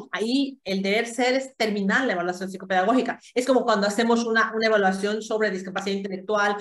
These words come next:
o, eh, tomando en cuenta el trastorno del espectro autista, al final determinamos si se presenta una discapacidad intelectual o no se presenta, ¿no? O si hay un, eh, eh, un, un problema severo de aprendizaje o no es un problema severo de aprendizaje.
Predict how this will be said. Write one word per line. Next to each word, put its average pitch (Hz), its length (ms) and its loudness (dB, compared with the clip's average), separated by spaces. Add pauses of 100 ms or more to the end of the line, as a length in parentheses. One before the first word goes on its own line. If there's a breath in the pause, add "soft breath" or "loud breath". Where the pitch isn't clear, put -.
(160 loud breath)
o, 233 520 0 (140)
eh, 208 360 -6
tomando 214 340 -2
en 214 80 -8
cuenta 214 180 2
el 214 80 -2
trastorno 208 300 0
del 202 100 -2
espectro 202 260 -6
autista, 240 540 0 (160 loud breath)
al 196 100 0
final 233 300 0
determinamos 233 720 0
si - 160 -6
se 415 140 -2
presenta 254 400 -4
una 233 140 -2
discapacidad 208 400 -4
intelectual 208 440 -2
o 214 80 0
no 240 100 2
se 262 120 0
presenta, 190 400 -8 (160)
¿no? 247 140 -6 (200 loud breath)
O 196 60 -8
si 330 240 -2
hay 277 240 4
un, 233 60 -8 (120)
eh, 214 240 -4
eh, 214 240 -6
un, 226 300 -8 (180)
un 226 80 -12
problema 226 420 4
severo 240 300 2
de 233 60 6
aprendizaje 196 520 2
o 226 100 -2
no 269 180 0
es 277 100 -2
un 254 100 -2
problema 208 220 -2
severo 190 200 0
de 190 40 2
aprendizaje. 185 400 -4